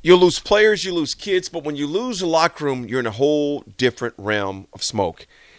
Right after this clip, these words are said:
And it's like I talked about, I think about my locker rooms, man, and how, uh, growing up here in Lincoln, Nebraska, how we kept the sanctity of our locker room desecrated. My first locker room was Salvation Army Community Center,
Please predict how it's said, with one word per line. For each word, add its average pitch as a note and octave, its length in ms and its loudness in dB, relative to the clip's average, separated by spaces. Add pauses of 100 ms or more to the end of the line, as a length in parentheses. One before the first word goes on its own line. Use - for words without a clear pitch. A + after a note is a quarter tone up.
(100)
And B2 120 -2
it's A#2 100 0
like D3+ 160 4
I D3 60 2
talked D3+ 320 4
about, B2 280 0
I G#3 100 8
think B3+ 180 2
about A3 160 8
my E3 80 6
locker C#3+ 320 6
rooms, F2+ 300 -4
man, D#2+ 260 -8 (960)
and C#3+ 120 6
how, C3 360 4 (340)
uh, C3 120 4
growing F3 300 4
up - 140 -2
here E3 120 4
in C#3+ 60 2
Lincoln, B2+ 200 0
Nebraska, F#2+ 580 -2
how A2 260 4
we G#2+ 240 -2
kept - 420 -2
the G#2+ 80 -6
sanctity F#2 640 -4 (180)
of F#2 120 -4
our F2 80 0
locker F2+ 340 -2
room E2+ 180 -12
desecrated. F2+ 480 -6 (600)
My C3+ 140 4
first A3 300 6
locker C#3+ 280 6
room C3+ 80 -2
was A#2 120 -2
Salvation C3 440 4
Army A2+ 140 -2
Community A2 260 -8
Center, F2+ 400 -10